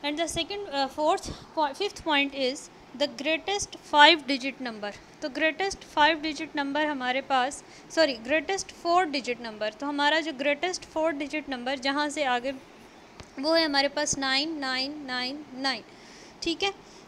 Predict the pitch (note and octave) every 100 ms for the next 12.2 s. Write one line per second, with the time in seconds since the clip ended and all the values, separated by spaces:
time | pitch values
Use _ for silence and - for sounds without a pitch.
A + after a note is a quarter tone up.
0 | - E4+ F#4 F#4 D4+ D#4+ - - - -
1 | F#4 F#4 D#4+ D4 D4+ C#4+ C#4+ B3+ C#4 C#4+
2 | C#4+ E4 D#4 D4 C#4 D#4+ C#4+ D4 D4 D#4+
3 | C#4+ C#4+ D#4+ - - - C#4 D4+ D4 D#4
4 | D#4 D#4+ F#4 - - - C#4+ E4+ F#4+ D4+
5 | A#3 C#4 - - - C#4+ D#4+ E4+ D#4 C4
6 | B3 B3+ - C4+ A#3 - - C#4+ - D4+
7 | D#4+ E4+ G4+ - - D#4+ E4 F4+ E4 C#4
8 | D#4+ D4 C#4 C#4+ D4 C#4+ D4 D4 C4+ B3+
9 | B3+ C#4 D4 C#4+ B3+ B3 D4 D4 C#4 C#4+
10 | C#4+ C#4+ C#4+ C4 C4+ C4 C#4 D4 A#3+ B3
11 | - D4+ D4 - D#4+ - C4+ B3 D#4 C4+
12 | A#3 C#4+